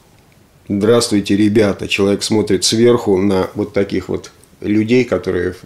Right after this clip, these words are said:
в зрительном зале маленькие такие, или у своих проигрывателей сидят маленькие, маленькие, и огромный Мадди Уотерс там говорит: "Ну чё, ребята,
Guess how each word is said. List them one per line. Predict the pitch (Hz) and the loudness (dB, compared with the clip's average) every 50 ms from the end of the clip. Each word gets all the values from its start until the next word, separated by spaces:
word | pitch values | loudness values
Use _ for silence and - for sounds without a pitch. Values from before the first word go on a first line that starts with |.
| - | -16
в | - 95 | -12 -8
зрительном | 95 101 104 98 92 - - 98 101 | -6 -4 -4 -4 -4 -4 -4 -4 -2
зале | 92 95 90 90 87 87 85 87 | -2 -2 -2 -2 -2 -4 -8 -10
маленькие | - - 101 104 104 110 110 95 87 87 - - - | -8 -6 -6 -4 -2 -2 -2 -2 -4 -6 -10 -12 -12
такие, | - - 85 - - 90 - | -10 -10 -10 -8 -8 -8 -6
или | - 104 101 98 | -4 -2 -2 -2
у | 98 95 | -2 -2
своих | - 101 101 98 92 90 | -2 -2 0 0 0 -2
проигрывателей | - 98 101 101 90 87 90 90 90 - - 87 87 95 | -2 -2 0 0 0 -2 -4 -6 -6 -8 -8 -10 -10 -10
сидят | - - 98 92 90 90 - | -10 -8 -8 -6 -6 -6 -6
маленькие, | 104 120 135 135 123 117 98 90 85 85 - 85 - | -4 -4 -4 -2 -2 -4 -4 -4 -6 -8 -10 -12 -10
маленькие, | 95 95 98 92 90 - - 80 | -8 -6 -6 -6 -8 -8 -10 -10
и | - - 92 | -8 -4 -4
огромный | 90 92 95 107 120 117 113 107 104 101 98 95 92 | -2 -2 -2 0 0 2 2 2 0 0 -2 -2 -2
Мадди | 95 95 92 87 90 95 | -2 -2 -4 -4 -4 -4
Уотерс | 92 101 101 98 95 - 85 - - - | -2 0 0 -2 -2 -4 -8 -12 -12 -18
там | - - 82 78 82 | -18 -18 -18 -18 -16
говорит: | 87 85 80 82 85 | -14 -14 -12 -10 -8
"Ну | 90 92 95 98 | -6 -4 -4 -4
чё, | 90 - - 113 98 | -4 -4 -2 -2 -2
ребята, | 90 87 85 82 92 90 85 80 - | -2 -2 -6 -8 -8 -10 -12 -12 -14